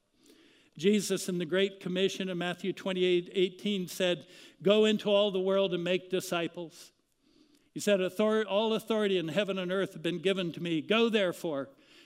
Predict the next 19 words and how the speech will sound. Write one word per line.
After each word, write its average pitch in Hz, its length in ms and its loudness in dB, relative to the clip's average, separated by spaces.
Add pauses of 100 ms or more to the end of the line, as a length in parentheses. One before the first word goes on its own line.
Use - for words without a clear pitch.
(120)
and 180 180 -2
make 202 240 2
disciples." 175 640 0
That 190 260 0
word 190 380 0
go 185 400 2 (260)
means 190 360 2
as 220 440 0
you 196 220 2
go. 165 520 0 (2000)
In 220 180 4
the 185 260 0
natural 226 720 2
outliving 240 720 4
of 214 100 0
our 214 200 2
lives, 185 800 -4 (1700)
we 202 220 2
carry 208 600 2